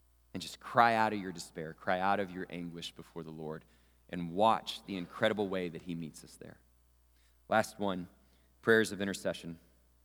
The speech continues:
First Timothy two, verse one says, "I urge then,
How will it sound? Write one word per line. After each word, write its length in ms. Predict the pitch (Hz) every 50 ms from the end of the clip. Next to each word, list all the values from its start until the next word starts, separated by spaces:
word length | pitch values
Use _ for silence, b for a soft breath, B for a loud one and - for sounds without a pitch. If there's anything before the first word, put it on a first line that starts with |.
| _ _ _ _ _ - - -
First 260 | - 120 117 - -
Timothy 280 | 127 120 113 - 113
two, 380 | 101 - - 120 117 113 110 110 B B B B B B -
verse 240 | 110 110 104 - -
one 180 | 107 107 107
says, 220 | 98 - 107 101 95
"I 100 | 98 101
urge 500 | 104 107 113 120 120 123 117 - - -
then, 420 | 120 110 107 104 101 101 101 110